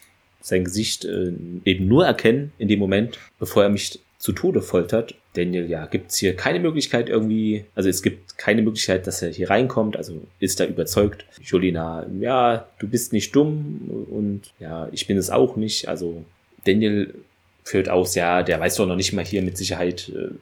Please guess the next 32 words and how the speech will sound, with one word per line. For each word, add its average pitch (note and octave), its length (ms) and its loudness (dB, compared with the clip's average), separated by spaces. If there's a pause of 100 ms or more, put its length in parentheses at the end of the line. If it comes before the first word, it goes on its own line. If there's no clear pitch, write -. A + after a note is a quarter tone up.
(140)
dass - 220 -4
du G2+ 160 -2
überhaupt F#2 320 -2
auf F#2+ 100 -4
diesem F2+ 160 -8
Planeten B2 460 4
bist B2 360 -2
und F2+ 200 -4
geschweige F#2 400 2
denn F#2 280 0 (520)
in G2+ 120 -2
dieser F#2+ 320 0
Basis. A#2 720 0 (420)
Jolina, E2+ 440 -6
ja, D#2 260 -2
aber F2 240 2
er F#2 120 2
ist - 140 -6
ein E2+ 300 -4
Gua'uld, D#3 400 2 (240)
er B2 160 8
wird A2+ 160 -4
mich G#2 100 0
schon F#2+ 200 0
finden, A2 500 0 (380)
das F#2 180 -4
ist - 220 -4
ja F2+ 240 0
schließlich G2+ 440 -6
sein F2 200 -2
Job - 360 4
und F#2 380 -4